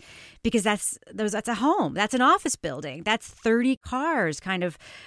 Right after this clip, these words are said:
rolling along. And then in the frame, you also see people running. You see cars driving on roads that you know are going to be overtaken.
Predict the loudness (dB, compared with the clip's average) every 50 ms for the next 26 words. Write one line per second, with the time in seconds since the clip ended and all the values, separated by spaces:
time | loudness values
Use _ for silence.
0 | -20 -18 _ 0 4 4 6 6 6 4 2 2 0 2 2 2 2 2 2 0
1 | 0 0 0 0 -2 -2 -4 -4 -2 0 0 2 2 2 0 0 0 0 2 2
2 | 0 0 0 0 0 0 -2 0 -2 0 0 -2 -2 -4 -8 _ _ -4 -4 -4
3 | -2 -2 -2 -2 -2 0 0 2 2 2 2 2 0 0 -2 -4 -6 -6 -8 -8
4 | -6 -6 -8 -8 -10 -4 0 2 2 4 2 0 -2 -4 -6 -2 0 0 0 0
5 | -2 -2 -2 -2 -2 -2 -2 -2 0 0 0 -2 -2 -4 -8 -6 -6 -8 -8 -6
6 | -6 -4 -2 -2 0 0 0 0 -2 -2 -2 -4 -4 -4 -6 -6 -6 -6 -6 -6
7 | -8 -10 -10 -6 -4 -4 -4 -2 -2 -2 -2 -2 -2 -4